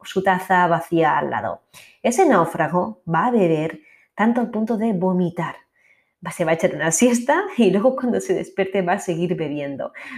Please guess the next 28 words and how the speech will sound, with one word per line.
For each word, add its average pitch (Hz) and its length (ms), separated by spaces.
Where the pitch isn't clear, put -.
hasta 196 460
que 208 120
se 165 340
cerciore 165 640
de 160 160
que 170 220
efectivamente 185 920
el 165 80
agua 160 260
está 156 220
disponible, 151 840
de 202 80
que 277 100
puede 311 220
seguir 240 300
bebiendo 196 500
cuando 143 240
tenga 170 240
sed 170 280
y 170 100
dejar 175 380
de 160 60
beber 180 280
cuando 202 360
ya 180 120
no 147 100
tenga 143 220
sed. - 220